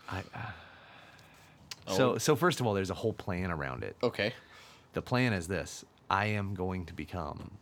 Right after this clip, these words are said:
Speaker 1: a backyard breeder.
Speaker 2: A backyard breeder.
Speaker 1: I am gonna become
Speaker 2: Okay, you're gonna have to define what a backyard breeder
Speaker 1: <laughs>
Speaker 2: is,
Speaker 1: I'm
Speaker 2: 'cause I
Speaker 1: gonna,
Speaker 2: don't
Speaker 1: <laughs> I'm gonna become a breeder of dogs. I'm gonna have a very small artisan <laughs> craft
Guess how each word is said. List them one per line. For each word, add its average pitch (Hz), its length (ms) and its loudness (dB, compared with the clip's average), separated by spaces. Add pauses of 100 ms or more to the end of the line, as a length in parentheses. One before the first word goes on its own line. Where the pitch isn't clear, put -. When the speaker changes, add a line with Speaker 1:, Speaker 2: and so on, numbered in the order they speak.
(180)
Speaker 1:
a 85 100 -4
backyard 82 640 -6
breeder. - 380 -8 (260)
Speaker 2:
A 92 80 0
backyard 98 840 2
breeder. 90 300 0
Speaker 1:
I 107 120 6
am 113 140 2
gonna 107 160 2
become 92 460 -2
Speaker 2:
Okay, 98 240 4
you're 107 160 4
gonna 117 120 4
have 107 120 4
to 98 80 -4
define 98 400 4
what 92 100 4
a 87 40 0
backyard 90 720 -2
breeder 95 300 2
Speaker 1:
<laughs> 90 40 -4
Speaker 2:
is, 95 300 -2
Speaker 1:
I'm 135 80 4
Speaker 2:
'cause 160 100 6
I 147 80 6
Speaker 1:
gonna, 190 80 2
Speaker 2:
don't 165 180 4
Speaker 1:
<laughs> - 80 2
I'm 165 60 2
gonna 170 120 8
become 170 240 6
a 156 80 8
breeder 151 360 8
of 113 120 4
dogs. 120 440 8 (180)
I'm 120 60 -4
gonna 143 140 6
have 135 100 8
a 123 60 6
very 117 220 6
small 123 560 4
artisan 127 680 4 (340)
<laughs> 151 320 2
craft 123 760 6